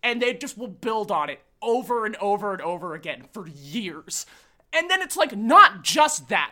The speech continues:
right? It's, it's not just the self-reference across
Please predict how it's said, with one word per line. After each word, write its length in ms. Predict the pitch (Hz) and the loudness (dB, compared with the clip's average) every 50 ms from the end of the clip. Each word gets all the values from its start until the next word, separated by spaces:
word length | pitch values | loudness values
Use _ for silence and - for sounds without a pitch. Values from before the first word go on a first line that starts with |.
| - 165 | -6 -2
right? 320 | 208 226 240 269 254 - - - - _ | 0 0 0 0 -2 -8 -20 -20 -14 _
It's, 320 | - 302 - - - - - _ _ _ _ - | -8 -8 -6 -6 -10 -12 -12 _ _ _ _ -8
it's 220 | 285 - - - | -6 -4 -4 0
not 320 | 247 294 349 381 370 254 220 | 6 8 8 8 8 6 2
just 340 | - 254 311 302 - - - _ _ _ - | 0 0 2 2 0 -2 -10 _ _ _ -8
the 160 | 151 - 262 | -4 -4 -2
self-reference 920 | - - - 277 247 262 - - - 226 226 226 - - 233 226 208 - - - | 0 0 2 2 2 0 0 -2 -2 0 0 0 0 -2 -4 -4 -6 -8 -6 -4
across 680 | 254 233 - - - 226 220 214 220 214 - - - | -4 -4 -4 -4 -2 0 2 2 2 2 -2 -4 -6